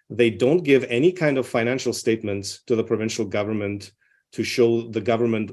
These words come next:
what they do with the money. Uh, they, they handle the money as they see fit, and they see it as their own, own money. They're on the record, um, under oath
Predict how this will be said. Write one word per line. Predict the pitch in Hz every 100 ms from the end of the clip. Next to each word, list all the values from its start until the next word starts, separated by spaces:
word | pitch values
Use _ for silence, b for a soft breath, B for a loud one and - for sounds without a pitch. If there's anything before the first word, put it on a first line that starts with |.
| -
what | 107 120 123
they | 123
do | 104 117
with | 107 110
the | 95
money. | 95 104 170 226 b b b b -
Uh, | 110 110
they, | 101 117 131 139 135 131 _ _ _
they | 113 117 135 147 147 151 -
handle | - 135 156 127 120
the | 120
money | 113 123 120
as | 120 110 -
they | 117
see | 110 - 107
fit, | 95 - 113 - -
and | 131 127
they | 147
see | 151 - 208
it | 185 -
as | 131 104
their | 120 120
own, | 127 127 123
own | 127 117
money. | 117 135 113
They're | 113 123 151 -
on | 139
the | 127
record, | 104 117 151 110 98 95 - _ _ _ _ _ _ _ _
um, | 101 104 104 107
under | 123 139 123
oath | 110 107 -